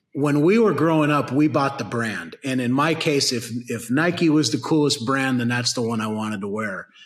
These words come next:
And if Tommy Bahama's the coolest brand, that's the one I'm gonna wear now. But N I L isn't about the brand anymore. And this is the pivot that some of these businesses need to understand,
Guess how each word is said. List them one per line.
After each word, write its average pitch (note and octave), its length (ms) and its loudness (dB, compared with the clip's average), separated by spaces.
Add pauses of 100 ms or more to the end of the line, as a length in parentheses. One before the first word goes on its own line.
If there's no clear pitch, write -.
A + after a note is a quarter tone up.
(160)
And A2+ 100 -6
if A#2 160 -8
Tommy D#3 300 2
Bahama's C#3 520 0
the C3 80 -4
coolest C3 440 -2
brand, B2+ 320 -2
that's A#2+ 220 -2
the A#2+ 100 -4
one A2+ 160 -2
I'm G#2+ 100 -2
gonna G#2 160 -4
wear G2+ 200 -6
now. G2 220 -8 (1080)
But D#3 140 0
N G3+ 140 4
I A3+ 220 4
L F#3 220 4
isn't D#3+ 300 4
about D3+ 460 0
the C3+ 80 0
brand A#2+ 420 -2
anymore. A#2 340 -2
And A#2 120 0
this E3 160 4
is F#3 180 0
the A#2 80 -6 (180)
pivot C#3+ 360 0 (320)
that C3 180 -2
some E3+ 240 2
of D#3 80 2
these C3+ 180 2
businesses D#3 600 0
need C3+ 220 2
to C#3 80 -2
understand, C#3 840 0